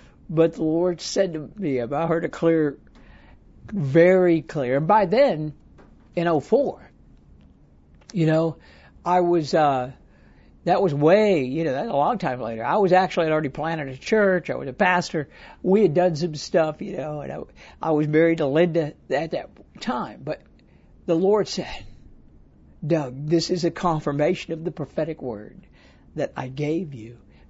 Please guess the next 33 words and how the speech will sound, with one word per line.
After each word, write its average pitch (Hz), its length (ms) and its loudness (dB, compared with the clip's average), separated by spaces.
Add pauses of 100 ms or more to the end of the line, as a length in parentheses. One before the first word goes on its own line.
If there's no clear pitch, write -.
back 127 320 -6
in 127 80 -8
nineteen 127 340 -10
ninety-one. 127 600 -8 (540)
And 220 100 -2
it's 139 140 -4
time 147 340 -6
to 135 80 -8
release 165 720 0 (380)
the 165 160 -6
end 151 180 -4
time 139 340 -4
marriages 139 580 -6
word." - 380 -20 (640)
And 156 180 -2
this 208 160 4
message 196 560 0 (960)
that 170 380 0 (480)
couples - 720 -4 (220)
would 165 160 0
come 202 200 4
together, 185 400 2
they'd 151 180 -4
start 185 280 -2
to 147 60 -12
come 196 220 0
together 190 300 2
for 160 120 -2
ministry 160 480 0
purpose, 135 440 -12
not 202 180 -2
just 254 180 -6
marriage. 196 560 -2